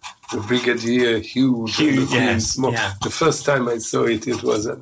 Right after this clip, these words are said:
Speaker 1: Aquabellas in New York.
Speaker 2: Ah, yeah.
Speaker 1: But besides these few very famous people that he painted, that are also in the National Gallery, the
Speaker 2: Yeah.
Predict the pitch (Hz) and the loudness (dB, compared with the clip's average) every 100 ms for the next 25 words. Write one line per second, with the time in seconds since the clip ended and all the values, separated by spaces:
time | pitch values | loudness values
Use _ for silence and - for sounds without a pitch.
0 | - 110 - 120 120 117 113 110 120 113 | -8 -6 -2 0 0 -2 -4 -6 -6 -6
1 | 117 117 120 135 135 120 104 110 - 127 | -4 -4 -2 0 0 0 -2 -6 -2 -2
2 | 120 135 135 135 180 185 165 123 - - | -2 -2 0 2 2 4 2 -2 -8 -16
3 | 123 123 143 - - - - - - 190 | -8 -4 -2 -2 -6 -8 -8 -6 -6 -2
4 | 170 107 - - - 127 120 110 135 123 | 0 -2 -6 -8 0 2 2 0 0 0
5 | 113 110 - 127 - - 110 110 110 107 | -2 -4 -4 -4 -2 -2 -2 0 -2 -4
6 | 123 101 120 117 110 - - - - - | -6 -2 -2 -2 -4 -6 -6 -8 -12 -10
7 | - 101 127 127 113 117 110 - 113 113 | -6 -4 -2 -2 -2 -2 -2 -2 -2 -2
8 | 120 117 - 113 107 123 117 110 113 113 | 0 0 -2 -2 0 0 0 -2 -6 -6
9 | 113 104 | -6 -4